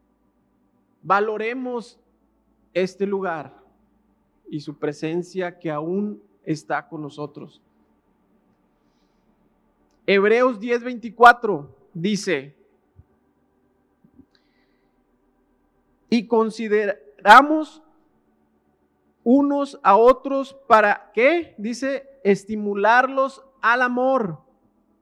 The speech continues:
y a las buenas obras". Veinticinco, "no dejando de congregarnos como algunos tienen por costumbre,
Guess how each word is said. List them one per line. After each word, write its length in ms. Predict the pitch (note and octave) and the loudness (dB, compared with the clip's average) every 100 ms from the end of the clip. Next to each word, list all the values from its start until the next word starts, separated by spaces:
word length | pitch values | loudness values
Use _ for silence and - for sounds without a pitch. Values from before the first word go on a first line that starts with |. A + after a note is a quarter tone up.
| _ _ _ _ _ _ | _ _ _ _ _ _
y 120 | F3+ | 6
a 100 | A3 | 6
las 220 | A3 G#3 | 8 2
buenas 420 | F3+ A3+ A#3+ A3+ A#3 | 0 -2 0 -2 2
obras". 720 | A#3 A3+ D3+ D#3 - _ _ | 2 4 2 -2 -12 _ _
Veinticinco, 840 | F#3 G#3 G3+ G3 A3+ C#4 C4 A3 G3+ | -2 -2 -4 -6 -2 -2 0 0 2
"no 300 | G3 A#3 C4 | 4 4 4
dejando 760 | C#4 C4 B3+ C#4 C#4 C#4+ C#4 | 2 2 0 0 0 0 -2
de 300 | - G#3 G3+ | 0 0 4
congregarnos 880 | G#3+ G#3 G#3 G3 G#3+ A#3+ B3 B3+ - | 2 2 0 2 4 2 0 -6 -4
como 260 | A3+ A3 G#3 | -6 -2 -2
algunos 540 | G3 G#3 B3 B3 - | -2 -4 -6 -8 -10
tienen 320 | A#3 A#3 A3+ | -10 -8 -8
por 240 | G3+ A3 G#3 | -2 -2 -2
costumbre, 760 | G3 - A3+ A#3 F#3+ D3+ - | -8 -8 -8 -6 -6 -6 -10